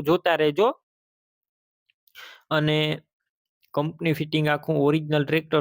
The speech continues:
સાવ ઓછું ચાલેલું છે. બેટરી સારી છે, સ્લેપ સ્ટાર ટ્રેક્ટર, વાયરિંગ કમ્પ્લીટ, લાઇટ ચાલુ કન્ડિશનમાં, સીટ છત્રી સારા, ટાયર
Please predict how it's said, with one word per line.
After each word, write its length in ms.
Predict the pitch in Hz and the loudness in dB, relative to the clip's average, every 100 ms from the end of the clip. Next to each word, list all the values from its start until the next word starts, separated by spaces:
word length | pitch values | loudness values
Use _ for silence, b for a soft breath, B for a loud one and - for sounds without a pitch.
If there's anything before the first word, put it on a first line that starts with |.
| 135 | 0
સાવ 160 | 147 135 | 0 0
ઓછું 320 | 135 139 147 123 | 0 0 -4 -2
ચાલેલું 440 | 123 143 170 147 139 | -2 0 0 0 -2
છે. 80 | 175 240 - _ _ _ _ 143 | -2 -2 -6 _ _ _ _ -2
બેટરી 320 | 170 202 226 214 | -2 0 0 0
સારી 260 | 214 226 185 | 0 0 -2
છે, 80 | 180 | -6
સ્લેપ 220 | - 180 165 | -2 -2 -2
સ્ટાર 200 | 180 170 | -4 -4
ટ્રેક્ટર, 380 | 175 180 - 156 143 | -4 -6 -2 0 2
વાયરિંગ 340 | 156 160 160 | 2 0 -2
કમ્પ્લીટ, 380 | 175 170 156 139 143 | -6 -2 -2 -2 -2
લાઇટ 220 | 143 143 - | -2 -2 -4
ચાલુ 240 | 143 165 165 | -2 -2 -4
કન્ડિશનમાં, 600 | 156 151 135 143 156 233 B B B - | -4 -4 -6 -6 -4 -6 B B B -6
સીટ 200 | 190 190 196 | -2 0 0
છત્રી 320 | 190 190 180 | 0 -2 -2
સારા, 260 | 185 180 180 | 0 0 0
ટાયર 520 | - 170 156 190 202 | -2 -2 0 2 2